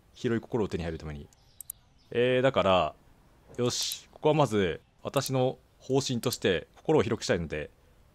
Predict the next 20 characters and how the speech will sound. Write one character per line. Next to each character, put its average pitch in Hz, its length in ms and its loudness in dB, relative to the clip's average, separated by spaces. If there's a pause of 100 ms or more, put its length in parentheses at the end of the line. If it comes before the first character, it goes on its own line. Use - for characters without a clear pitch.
(640)
よ 113 100 -4
く - 60 -8
し - 20 -10
ち - 80 2
ゃ 123 80 6
お 123 100 4
う。 117 60 -4
い - 20 0
や 110 80 4
い 110 60 4
や 101 40 4
い 101 60 4 (360)
や。 85 100 -6 (1400)
<laughs> - 420 -20
広 107 340 0
く 113 120 -2
し - 120 -8
ち 120 100 2
ゃ 110 40 6
っ 101 60 -2